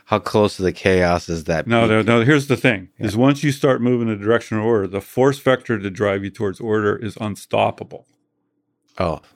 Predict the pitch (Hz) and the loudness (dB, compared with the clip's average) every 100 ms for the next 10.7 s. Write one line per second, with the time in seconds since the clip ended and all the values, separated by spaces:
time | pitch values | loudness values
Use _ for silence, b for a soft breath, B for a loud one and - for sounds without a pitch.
0 | _ _ - 82 82 - 117 90 - 131 | _ _ -14 -12 -8 -2 0 0 2 4
1 | 127 123 123 120 110 107 113 107 104 101 | 4 4 4 4 2 2 2 2 0 0
2 | 107 101 92 _ _ 110 123 123 117 110 | -2 -4 -8 _ _ 0 4 6 4 0
3 | 104 95 - 104 101 104 95 92 101 95 | -6 -4 -2 -4 -4 -8 -8 -8 -10 -6
4 | 110 98 95 101 - 101 98 101 95 92 | -6 -6 -10 -14 -10 -10 -8 -10 -12 -16
5 | - _ 110 101 - 113 _ _ - 92 | -16 _ -14 -14 -16 -20 _ _ -6 0
6 | 98 101 101 90 90 87 85 - 110 110 | 2 4 2 2 2 2 0 -4 -6 -6
7 | - 147 135 117 110 110 131 127 113 - | 0 0 2 0 -2 -2 -2 -2 -6 -6
8 | 117 110 98 - - - - _ _ _ | -6 -6 -8 -16 -20 -20 -20 _ _ _
9 | _ _ _ _ _ _ _ _ - 104 | _ _ _ _ _ _ _ _ -10 -10
10 | - b b 131 135 143 110 | -10 b b -4 2 2 0